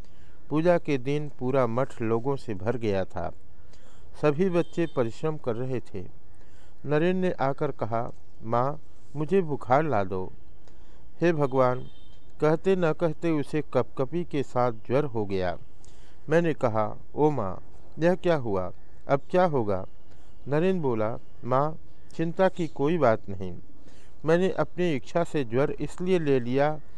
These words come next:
कि लड़के प्राणपण से परिश्रम कर रहे हैं, तो भी कहीं कोई त्रुटि हो जाए और मैं उन पर नाराज होकर डांटने लगूं या कहीं दो थप्पड़ ही लगा बैठूं,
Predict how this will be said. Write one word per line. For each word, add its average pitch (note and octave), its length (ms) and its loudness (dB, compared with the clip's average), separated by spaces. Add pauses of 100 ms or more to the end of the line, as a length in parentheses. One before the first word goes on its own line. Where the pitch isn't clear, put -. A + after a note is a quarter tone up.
(400)
कि D#3+ 80 0
लड़के E3+ 500 4
प्राणपण E3 880 2
से - 180 -2
परिश्रम D3 540 0
कर C3+ 160 0
रहे G2+ 260 0
हैं, F2 240 -2 (1800)
तो F3 140 4
भी G3 180 2
कहीं F3 320 2
कोई D#3 260 2
त्रुटि D3 380 -2
हो D3 240 2
जाए G#2 300 2 (400)
और D#3+ 180 4
मैं E3 180 2
उन D3 240 -2
पर D#3 200 0
नाराज B2+ 480 2
होकर B2+ 480 0 (400)
डांटने B2 440 4
लगूं G2 380 2 (380)
या C3+ 180 6
कहीं D3 420 0
दो D#3+ 180 2
थप्पड़ F#3 480 2
ही F3+ 140 4
लगा C3 300 6
बैठूं, A2 420 2